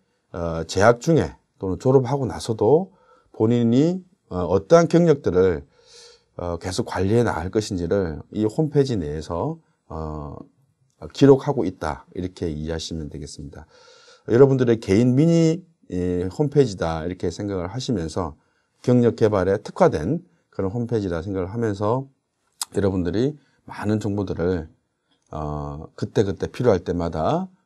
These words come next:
어, 기록하고 저장하는 그런 공간으로, 어, 활용해 주시면,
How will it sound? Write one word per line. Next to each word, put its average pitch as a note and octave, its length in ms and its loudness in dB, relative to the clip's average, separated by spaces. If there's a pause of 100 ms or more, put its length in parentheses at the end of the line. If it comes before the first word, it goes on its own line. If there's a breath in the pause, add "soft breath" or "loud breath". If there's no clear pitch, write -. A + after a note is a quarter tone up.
(160)
어, D2 400 -10
기록하고 F2+ 560 -2
저장하는 F#2+ 760 -4 (340 soft breath)
그런 F#2 240 -4
공간으로, F2 840 -2
어, - 160 -10
활용해 F2+ 600 -2
주시면, F#2 600 -4